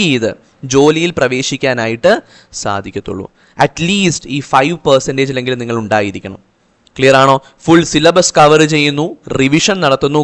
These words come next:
ക്വാളിറ്റി മോക്ക് ടെസ്റ്റ് അറ്റൻഡ് ചെയ്യുന്നു, റൈറ്റ് മെന്റർഷിപ്പ് സപ്പോർട്ട് ലഭിക്കുന്നു. അങ്ങനെയാണെങ്കിൽ ഈ എക്സാം നിങ്ങൾക്ക് ക്രാക്ക് ചെയ്യാനുള്ള സാധ്യത വളരെയേറെയുണ്ട്. ഓക്കെ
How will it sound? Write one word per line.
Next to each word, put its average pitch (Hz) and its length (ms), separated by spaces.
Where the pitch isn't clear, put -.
ക്വാളിറ്റി 165 440
മോക്ക് 156 280
ടെസ്റ്റ് 170 220
അറ്റൻഡ് 139 240
ചെയ്യുന്നു, 127 280
റൈറ്റ് 135 420
മെന്റർഷിപ്പ് 127 640
സപ്പോർട്ട് 127 540
ലഭിക്കുന്നു. 101 420
അങ്ങനെയാണെങ്കിൽ 156 720
ഈ 139 140
എക്സാം 180 420
നിങ്ങൾക്ക് 127 340
ക്രാക്ക് 147 340
ചെയ്യാനുള്ള 143 440
സാധ്യത 135 360
വളരെയേറെയുണ്ട്. 113 800
ഓക്കെ 135 160